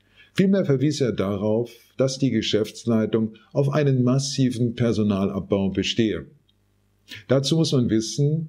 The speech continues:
dass dieser Konzern zu diesem Zeitpunkt an den Börsen so viel Geld wert war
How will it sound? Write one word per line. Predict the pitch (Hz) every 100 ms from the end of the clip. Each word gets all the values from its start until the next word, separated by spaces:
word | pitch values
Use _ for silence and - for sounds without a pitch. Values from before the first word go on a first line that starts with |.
| -
dass | 117 -
dieser | 160 156 170
Konzern | - 139 123 120 104 101 113 131
zu | - 120
diesem | 107 131 143
Zeitpunkt | 139 104 98 98 120 120 101
an |
den | 101 95 87
Börsen | 92 98 98 113 113 - -
so | 131 165
viel | 151 170 143
Geld | 131 135 113
wert | 101 101 98 113
war | 117 123